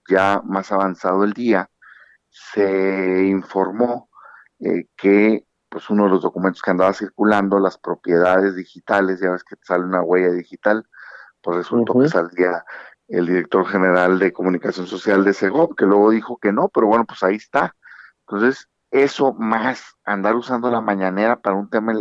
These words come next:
Speaker 1: eh, electoral, pues sí raya en lo ilegal. Mira, yo te diría lo siguiente: el boa o la boa o no sé, que todo el mundo se andaba riendo
Speaker 2: Ujú.
Speaker 1: de, de ello,
Speaker 2: <laughs>
Speaker 1: este, pues la verdad es que no existe,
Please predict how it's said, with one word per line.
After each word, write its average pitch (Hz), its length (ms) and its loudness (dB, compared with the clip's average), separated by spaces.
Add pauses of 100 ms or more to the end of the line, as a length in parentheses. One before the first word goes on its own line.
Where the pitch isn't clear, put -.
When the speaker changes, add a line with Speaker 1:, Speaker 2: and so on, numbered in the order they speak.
Speaker 1:
eh, 90 440 0
electoral, 92 720 0 (480)
pues - 240 -8 (180)
sí 104 360 -2
raya 101 560 2
en 98 220 -4
lo 90 80 -4
ilegal. 85 420 -2
Mira, 113 220 0
yo 139 260 2
te 147 100 0
diría 127 200 4
lo 131 100 0
siguiente: 92 440 -6 (920)
el 101 140 2
boa 117 340 4 (380)
o - 140 0
la 92 180 4
boa 107 340 4
o 104 140 2
no 104 120 -8
sé, 110 220 -8
que - 140 -16
todo - 160 -14
el 104 60 -6
mundo 104 120 -2
se 101 80 -2
andaba 101 300 2
riendo 101 380 2
Speaker 2:
Ujú. 113 80 6
Speaker 1:
de, 123 140 2
de 107 360 0
ello, 104 280 -2
Speaker 2:
<laughs> 113 640 2 (380)
Speaker 1:
este, - 560 0 (100)
pues 156 240 0
la 139 160 4
verdad 139 180 4
es 226 100 -2
que 220 120 0
no 226 60 2
existe, - 640 -4